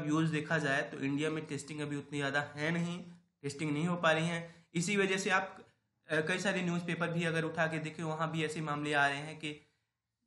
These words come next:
testing छुपाई जा रही है, कोविड नाइनटीन के पेशेंट्स के numbers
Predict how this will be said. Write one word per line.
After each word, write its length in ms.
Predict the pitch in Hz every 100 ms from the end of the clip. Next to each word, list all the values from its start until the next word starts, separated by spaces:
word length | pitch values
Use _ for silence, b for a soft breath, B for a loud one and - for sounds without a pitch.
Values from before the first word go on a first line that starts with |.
| _ _
testing 460 | 156 151 175 175 180 - -
छुपाई 380 | - 160 160 170
जा 160 | 170 165
रही 240 | 156 165
है, 220 | 165 165 160
कोविड 320 | 165 151 160
नाइनटीन 480 | 160 151 151 160 165 160 - -
के 60 |
पेशेंट्स 580 | 151 151 147 165 160 160
के 160 | - 160
numbers 420 | 156 156 160 -